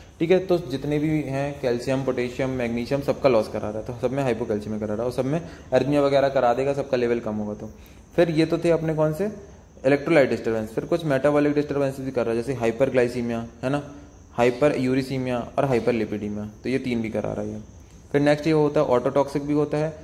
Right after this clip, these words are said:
और hypersensitivity reaction भी कराता था। hypersensitivity reaction में skin rashes, eosinophilia, photosensitivity मिलेगी। autotoxicity में ये hair cells को damage करता है, जिससे deafness, vertigo और tinnitus हो सकता है,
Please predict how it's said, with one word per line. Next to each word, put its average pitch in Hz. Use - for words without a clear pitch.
और 143
hypersensitivity 120
reaction 107
भी 110
कराता 107
था। 110
hypersensitivity 131
reaction 131
में 131
skin 123
rashes, 123
eosinophilia, 120
photosensitivity 117
मिलेगी। 113
autotoxicity 143
में 143
ये 143
hair 131
cells 135
को 143
damage 127
करता 135
है, 135
जिससे 127
deafness, 123
vertigo 117
और 139
tinnitus 104
हो 101
सकता 104
है, 107